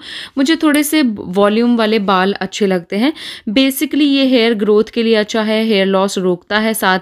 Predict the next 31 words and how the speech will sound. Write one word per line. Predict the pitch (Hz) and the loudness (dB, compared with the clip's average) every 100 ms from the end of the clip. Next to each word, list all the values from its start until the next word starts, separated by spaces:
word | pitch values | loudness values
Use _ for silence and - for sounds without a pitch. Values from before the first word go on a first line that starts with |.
| - | -2
ही | 220 | -2
एक | 190 208 | 0 0
वेट | 170 180 185 | 0 0 0
लुक | 208 196 | -2 -2
भी | 180 208 | -2 -2
प्रोवाइड | 190 185 180 180 | -2 -2 0 -2
करता | - 175 165 185 | -4 -6 -4 -2
है। | 220 269 - - - - | -2 -4 -8 -18 -14 -2
काफ़ी | 233 240 262 | -2 2 0
बार | 214 233 | 2 0
काले | 240 208 185 190 214 | 0 0 0 2 2
बाल | 185 185 190 | 2 2 2
रफ | 185 196 226 240 | 0 0 0 -2
होने | 214 196 | 0 0
के | 196 208 | -2 -4
कारण | 196 175 180 190 | -2 -2 0 -2
ग्रे | 180 185 | 2 2
लगने | 185 175 175 | 2 0 0
लगते | 175 165 - 190 | -2 -4 -4 -2
हैं, | 254 311 - - - | -2 -2 -12 -12 -2
लेकिन | 214 226 247 | 2 2 2
ये | 240 240 | 2 2
नेचुरल | 226 196 190 220 220 220 | 2 0 0 0 0 0
हेयर | 202 185 180 | 2 2 2
जेल | 196 202 - | 0 -2 0
आपको | 180 - 190 | -2 -2 -2
इस | 208 | -2
प्रॉब्लम | - 196 165 180 185 | -2 -4 0 0 0
में | 180 165 | 0 0
भी | 202 247 | 0 0
हेल्प | 190 175 190 | 0 0 0